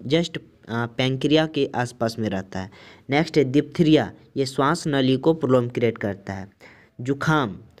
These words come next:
ठीक है, ये आपका श्वास मार्ग को प्रॉब्लम क्रिएट करवाता है। उसके बाद अगर देखा जाए तो काली खांसी, ये श्वास नली को, सॉरी, श्वसन तंत्र को, आ, प्रॉब्लम देता है,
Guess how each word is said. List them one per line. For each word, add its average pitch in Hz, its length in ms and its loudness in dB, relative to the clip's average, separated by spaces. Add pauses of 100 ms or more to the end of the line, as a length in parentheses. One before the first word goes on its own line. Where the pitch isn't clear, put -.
(220)
ठीक 165 120 -2
है, 131 340 -2
ये 131 120 2
आपका 135 380 2
श्वास 165 540 -2
मार्ग 143 460 0
को 139 300 0 (380)
प्रॉब्लम 135 300 -2
क्रिएट 123 320 0
करवाता 101 500 -4
है। 101 160 -10 (320)
उसके 131 300 0
बाद 131 240 4
अगर 151 220 2
देखा 127 340 0
जाए 127 300 0 (280)
तो 131 80 -6
काली 135 440 2
खांसी, 131 480 -6 (320)
ये 170 340 4 (160)
श्वास 143 400 0
नली 135 340 4
को, 139 280 0 (160)
सॉरी, 135 280 2
श्वसन 143 460 2
तंत्र 165 340 0
को, 160 320 2 (580)
आ, 123 160 -4
प्रॉब्लम 139 420 4
देता 107 280 0
है, 101 160 -8